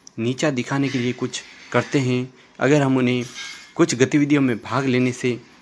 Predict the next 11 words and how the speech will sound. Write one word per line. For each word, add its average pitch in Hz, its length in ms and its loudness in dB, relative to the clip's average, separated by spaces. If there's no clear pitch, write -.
रोकते 135 380 2
हैं, 110 300 -4
किसी 147 220 -2
खास 156 460 0
नौकरी 127 420 0
को 120 80 -4
करने 135 320 2
से 135 160 -2
रोकते 123 320 -4
हैं 127 320 -4
या 127 240 6